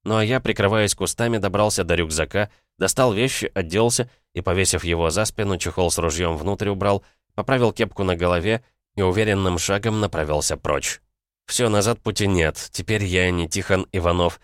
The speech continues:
а стану Алексеем Жуковым. Вполне достойное имя и фамилия, и звучало красиво. Уходил прочь от пляжа, опустив кепку пониже, волосы мокрые были, я их отряхнул только, а так сами высохнут.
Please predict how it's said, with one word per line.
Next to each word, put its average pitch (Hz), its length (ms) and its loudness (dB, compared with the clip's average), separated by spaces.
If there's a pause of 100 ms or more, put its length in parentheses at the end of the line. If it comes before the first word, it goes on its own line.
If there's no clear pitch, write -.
(220)
а 85 100 -2
стану 123 460 2
Алексеем 95 560 0
Жуковым. 80 560 -2 (180)
Вполне 131 400 2
достойное 95 540 0
имя 95 280 -2
и 90 40 0
фамилия, 80 540 -2 (260)
и 87 40 -6
звучало 85 420 -2
красиво. 71 560 -4 (640)
Уходил 131 400 2
прочь 120 320 2
от 85 140 -2
пляжа, 85 420 0
опустив 85 440 -4
кепку 90 300 -4
пониже, 87 500 0 (280)
волосы 85 420 2
мокрые 85 380 0
были, 80 300 -2 (260)
я 101 160 0
их 107 120 0
отряхнул 98 500 0
только, 73 380 -4 (280)
а 80 80 -6
так 123 220 0
сами 104 280 0
высохнут. 73 640 -6